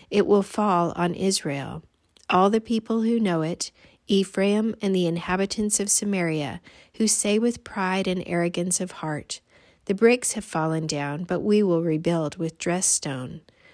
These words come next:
The fig trees have been felled, but we will replace them with cedars." But the Lord has strengthened Rezin's foes against them and has spurred their enemies on.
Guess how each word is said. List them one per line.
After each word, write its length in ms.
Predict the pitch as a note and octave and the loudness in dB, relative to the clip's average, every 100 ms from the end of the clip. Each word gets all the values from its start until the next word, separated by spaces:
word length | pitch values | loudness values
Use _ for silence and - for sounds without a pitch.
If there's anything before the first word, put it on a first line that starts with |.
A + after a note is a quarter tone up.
| _ - | _ -2
The 100 | F#3+ | -2
fig 320 | - B3 B3 | 2 0 0
trees 400 | - D3+ D3+ - | -4 -2 -2 -2
have 200 | E3 - | -4 -6
been 180 | E3 E3 | -4 -4
felled, 460 | - D3+ D3+ D#3 - | -6 -6 -6 -8 -8
but 160 | F#3+ | -6
we 180 | A3 A#3+ | 0 2
will 140 | A3 D#3+ | 4 2
replace 500 | D#3+ D#3+ F3+ F3+ - | 0 -4 -2 -2 -2
them 200 | D3+ C#3+ | -4 -8
with 120 | C#3 | -2
cedars." 640 | - G#3+ F#3 - F3+ - - _ _ _ _ _ _ _ | 0 0 -2 -4 -6 -8 -10 _ _ _ _ _ _ _
But 120 | E3+ F3 | -4 -2
the 100 | E3+ | 0
Lord 380 | F#3 G3+ D#3+ | 2 2 0
has 220 | D#3+ F3 - | -4 -4 -4
strengthened 580 | - G3 G#3 G3+ D#3+ | 0 0 0 -2 -4
Rezin's 540 | E3+ F#3 A3 G#3 A3 - | -2 0 2 2 0 -2
foes 400 | - F3 E3+ - | 0 0 0 -2
against 480 | F3+ F3 E3+ E3 - | -4 -4 -2 -2 -4
them 260 | C#3 C#3+ | -8 -10
and 160 | - E3+ | -6 -2
has 140 | E3+ | -2
spurred 460 | - - A3 G#3+ G3 | -2 -2 0 -2 -2
their 160 | F3+ E3 | -4 -2
enemies 480 | F3+ F3+ D#3+ D#3 - | -2 -2 -2 -4 -4
on. 440 | F3+ D#3+ D3 F3 | -4 -4 -6 -12